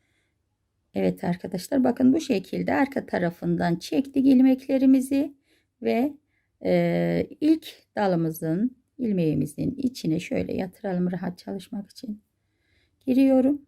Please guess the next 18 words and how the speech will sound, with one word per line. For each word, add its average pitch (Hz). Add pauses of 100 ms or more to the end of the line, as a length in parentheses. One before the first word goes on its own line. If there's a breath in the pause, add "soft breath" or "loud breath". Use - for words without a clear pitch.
(200)
Buraya 185
sık -
iğne 208
ile 160
ipimi 180
sabitliyorum. 254 (380 loud breath)
Dört 320
tane 196
zincir. 156 (1700)
Dört 277
zincirimi 170
bu 262
ilk 262
dalımın 160
içine, 165
ilmeğimin 175
içine 170
kapatıp 180